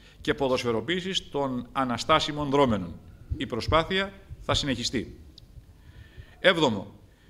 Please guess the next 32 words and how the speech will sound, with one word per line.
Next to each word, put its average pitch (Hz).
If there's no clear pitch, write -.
η 135
χωρίς 165
προηγούμενο 175
προσέλευση 170
επισκεπτών 147
στο 160
νησί 135
μας, 104
που 120
η 123
αύξησή 151
τους 160
εγγίζει 151
το 156
είκοσι 160
τοις -
εκατό. 131
Δεκαεννιά 117
κόμμα 123
δέκα 143
τοις 120
εκατό 120
είναι 131
στην 120
Πορθμιακή 110
Γραμμή, 131
κοντά 127
στο 123
είκοσι 151
είναι 165
στο -
αεροδρόμιο. 127